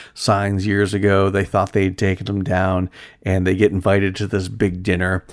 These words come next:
and they find out that pork and beef are not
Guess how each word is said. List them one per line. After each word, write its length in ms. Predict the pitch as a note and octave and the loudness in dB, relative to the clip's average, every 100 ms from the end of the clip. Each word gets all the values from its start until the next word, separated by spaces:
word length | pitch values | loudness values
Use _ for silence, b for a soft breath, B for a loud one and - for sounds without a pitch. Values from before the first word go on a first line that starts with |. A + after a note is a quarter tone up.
| B B _ | B B _
and 500 | G#2+ F#2 F2+ F2 E2+ - | -4 -2 -2 -4 -6 0
they 160 | G#2+ | 2
find 460 | G2+ - G#2+ G2+ F#2+ | 2 0 0 0 0
out 320 | F2+ D#2 G#2 | 0 -2 -2
that 420 | G#2 F#2 F2 - b b b - | 0 0 -4 -12 b b b 2
pork 340 | C3+ B2 - | 4 4 0
and 280 | - A2 G2+ | -2 -2 0
beef 320 | A2+ G#2+ - - | 0 0 -2 -4
are 160 | G#2 | 0
not 540 | F#2+ F#2+ G2+ G2+ G2 | 0 0 0 0 -4